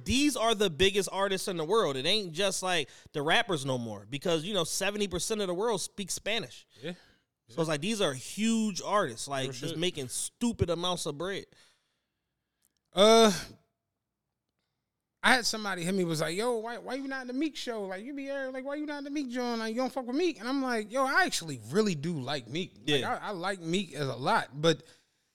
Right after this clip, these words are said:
Speaker 2: it's y'all." You know what I'm saying? Like, it's
Speaker 1: And
Speaker 2: it
Speaker 1: that's that, and that's all.
Speaker 2: You know, it's y'all that
Speaker 1: Philly's
Speaker 2: I
Speaker 1: a black Air Force One.
Speaker 2: Yeah, like, I, I just don't wanna be around that much of, of,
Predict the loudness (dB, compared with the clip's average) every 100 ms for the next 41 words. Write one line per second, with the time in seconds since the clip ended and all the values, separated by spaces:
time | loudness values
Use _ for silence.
0 | -2 0 2 4 2 0 -2 -10 -20 _
1 | -4 -2 0 -2 -4 -4 -4 -4 -4 -4
2 | -4 -6 -8 -6 -4 -4 -2 -2 0 -4
3 | -2 0 -2 -4 -4 -2 -2 -2 0 2
4 | 2 0 2 4 6 6 4 4 0 0
5 | 0 -2 0 -2 0 -2 -2 -4 -6 0
6 | 2 2 2 2 2 2 2 0 -2 -2
7 | 0 0 0 0 2 2 2 2 2 2
8 | 0 0 2 2 0 -4 -6 -10 _ _
9 | -8 -6 -8 -14 -18 _ _ -20